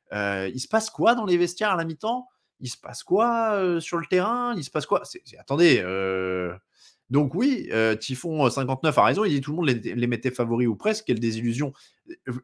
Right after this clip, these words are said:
c'est, c'est aussi nous, euh, qui ont, euh, qui avons peut-être été bêtes de les mettre favoris. On a vu ce qui s'est passé depuis deux ans. Et bah ouais, on se disait : « Ça va être différent, ça va être différent. » Bah non, bah non, en fait non, en fait non.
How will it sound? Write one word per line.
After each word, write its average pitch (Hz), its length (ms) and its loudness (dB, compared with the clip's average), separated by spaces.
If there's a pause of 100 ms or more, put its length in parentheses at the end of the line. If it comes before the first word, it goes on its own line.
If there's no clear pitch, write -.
(260)
c'est, - 460 2
c'est - 240 0
aussi 123 300 2
nous, 196 300 8
euh, 120 180 10
qui 127 200 -2
ont, 120 220 2
euh, 113 40 -2
qui - 140 -2
avons 123 200 0
peut-être 127 220 0
été - 200 -2
bêtes 185 180 2
de 123 80 6
les 107 80 -2
mettre 117 160 -4
favoris. 208 400 0
On 120 100 -2
a 107 80 2
vu 135 140 -2
ce - 80 -6
qui - 100 -10
s'est 120 120 -2
passé 120 240 0
depuis 120 200 -12
deux 135 200 0
ans. 381 200 2 (1500)
Et 113 80 -4
bah 104 260 2
ouais, 92 300 -2
on 117 80 -6
se 113 60 -6
disait : « 113 260 0
Ça 117 120 4
va 113 80 6
être 110 80 -2
différent, 107 460 0
ça 98 140 -2
va 92 60 0
être 92 60 -4
différent. » 92 480 -6
Bah 117 140 6
non, 107 220 -4 (400)
bah 110 220 6
non, 110 220 -2
en 98 60 -6
fait 127 240 0
non, 90 220 -6 (400)
en 104 80 -16
fait - 300 -2
non. 92 200 -2